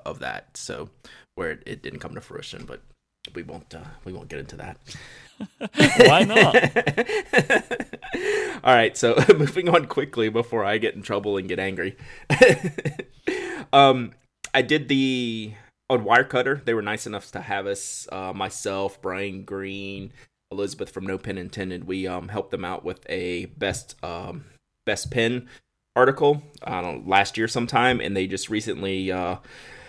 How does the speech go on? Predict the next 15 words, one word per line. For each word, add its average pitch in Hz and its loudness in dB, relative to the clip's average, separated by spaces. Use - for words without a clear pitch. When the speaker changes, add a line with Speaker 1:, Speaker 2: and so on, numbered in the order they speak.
Speaker 1:
asked 117 4
for 110 2
our 110 6
advice 104 -2
again 107 -4
for 104 -4
a 98 0
best 110 -4
mechanicals 110 -4
pencil - -4
article 95 -2
that 90 -2
they 95 -6
did. 92 0
Uh, 90 -4